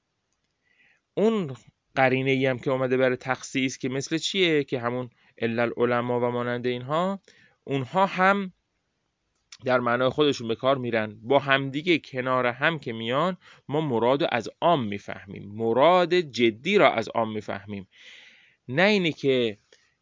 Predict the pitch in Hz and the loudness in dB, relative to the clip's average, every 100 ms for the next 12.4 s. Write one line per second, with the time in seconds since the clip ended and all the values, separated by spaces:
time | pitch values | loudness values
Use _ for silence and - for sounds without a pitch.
0 | _ - 113 117 113 110 107 107 113 110 | _ -12 -4 0 0 0 -4 -6 -12 -14
1 | 110 _ _ _ _ - _ 135 - - | -18 _ _ _ _ -20 _ -2 -2 0
2 | 143 135 135 123 - 123 113 117 113 120 | 2 4 2 2 0 -2 0 -2 -2 -6
3 | - 120 113 110 104 - - - - - | -2 0 0 -2 -4 -6 -10 -14 -14 -18
4 | _ _ _ _ _ _ _ _ _ _ | _ _ _ _ _ _ _ _ _ _
5 | _ _ _ - - - 185 240 233 208 | _ _ _ -20 -20 -2 0 2 0 -4
6 | - 196 208 202 _ _ 127 127 120 127 | -6 -4 -4 -6 _ _ 0 2 2 -2
7 | 117 110 110 123 117 110 _ - 120 - | -4 -4 -4 -2 -2 -4 _ -4 -4 -4
8 | 131 123 110 107 107 104 101 - 110 113 | -2 -2 -2 -4 -4 -6 -12 -8 -4 -2
9 | 123 139 143 - _ - - _ 151 180 | -4 -8 -12 -18 _ -20 -20 _ -6 -2
10 | 214 190 - 180 175 170 165 _ _ - | -2 -4 -4 -2 0 -2 -8 _ _ -10
11 | 156 - 123 113 110 101 131 170 156 143 | -6 -4 -2 -2 -4 -4 -2 -2 -4 -6
12 | 160 160 156 | -8 -6 -8